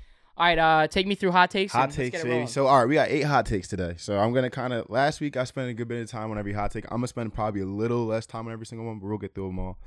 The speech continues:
Speaker 2: So we'll start with my boy, Savvy Sav, but the at is Wicked Betting. Check out my man's bets. He's been posting his tickets. He's
Speaker 1: Yep.
Speaker 2: a wild man, bro. He'll
Speaker 1: Drop
Speaker 2: take,
Speaker 1: the
Speaker 2: he'll,
Speaker 1: Instagram up there,
Speaker 2: he'll
Speaker 1: Wicked
Speaker 2: dro-, he'll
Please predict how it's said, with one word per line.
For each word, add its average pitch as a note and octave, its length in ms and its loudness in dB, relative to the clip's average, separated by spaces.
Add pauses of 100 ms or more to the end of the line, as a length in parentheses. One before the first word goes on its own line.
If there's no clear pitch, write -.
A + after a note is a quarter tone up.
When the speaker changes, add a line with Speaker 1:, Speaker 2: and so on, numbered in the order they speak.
(240)
Speaker 2:
So - 140 -10
we'll G#2+ 120 -2
start B2+ 360 0
with A2 260 0
my G#2+ 200 0
boy, A#2+ 280 2
Savvy A#2+ 360 0
Sav, A2+ 400 0
but A#2 220 0
the A#2 180 -10
at A#2+ 260 0
is A2 160 -8
Wicked A#2+ 300 -6
Betting. A2 340 -4
Check B2+ 160 -10
out B2 60 -6
my A#2+ 80 -8
man's A2 260 -8
bets. G2 240 -6
He's G2+ 80 -16
been F#2 80 -16
posting G#2+ 220 -8
his G2 100 -10
tickets. F#2+ 340 -14 (380)
He's C#3+ 120 0
Speaker 1:
Yep. F#3+ 100 2
Speaker 2:
a C3+ 60 4
wild G#2+ 480 4
man, F#2 220 -6
bro. F2+ 100 -4
He'll G2+ 80 -4
Speaker 1:
Drop E3+ 120 0
Speaker 2:
take, A2 100 -2
Speaker 1:
the F#3+ 80 -6
Speaker 2:
he'll, A#2 180 -2
Speaker 1:
Instagram E3+ 280 -8
up E3 160 -10
there, C3 120 0
Speaker 2:
he'll C#3+ 80 2
Speaker 1:
Wicked D#3+ 140 0
Speaker 2:
dro-, B2+ 100 4
he'll C3 40 2